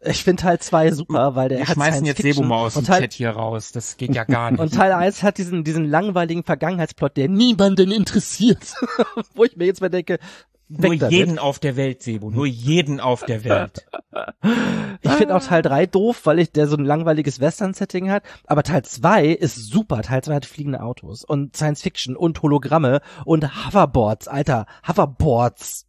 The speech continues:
Speaker 1: Das Beste. Also Teil zwei auf jeden Fall das Highlight für mich der Trilogie. Und, äh, witzig, ja.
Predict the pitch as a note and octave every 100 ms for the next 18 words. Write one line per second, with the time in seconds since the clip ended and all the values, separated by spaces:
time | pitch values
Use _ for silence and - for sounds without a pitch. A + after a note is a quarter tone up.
0 | - - F#3+ - - B2+ G#2 - - C#3
1 | C#3 C#3 D#3+ - E3 E3 C#3 E3 F3 D3
2 | D3 C#3+ - D#3 - D3 C#3+ C3+ C#3+ E3
3 | - F3 - E3+ F3 G#3 - - - -
4 | - F3+ F3+ - D#3 C4+ - B2 A#3+